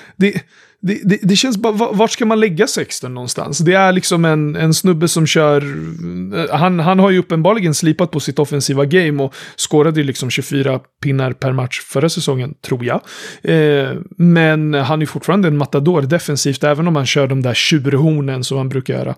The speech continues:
Eh, ja, jag vet inte, det, det är ett konstigt lag. Jag hoppas att Evan Mobley typ faller en, en position och hamnar i,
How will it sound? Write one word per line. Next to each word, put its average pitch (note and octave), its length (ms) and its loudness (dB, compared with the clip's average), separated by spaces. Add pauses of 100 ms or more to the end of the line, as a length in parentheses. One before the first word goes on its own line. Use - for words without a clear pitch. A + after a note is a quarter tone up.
(400)
Eh, A#2+ 600 -6 (920)
ja, D3+ 220 -4
jag E3 140 2
vet G3+ 180 2
inte, D#3 160 -6
det, F3+ 200 2
det D#3+ 140 0
är E3+ 40 0
ett - 80 -10
konstigt E3+ 440 0
lag. E3+ 220 2
Jag E3+ 80 2
hoppas F3 340 0
att D3+ 120 -2
Evan D3+ 320 0
Mobley D3 540 2 (260)
typ C#3 240 0 (240)
faller E3+ 640 0
en, F3 320 4 (400)
en F#3+ 200 4
position F#3 520 2
och E3+ 80 4
hamnar E3 340 4
i, D#3 220 4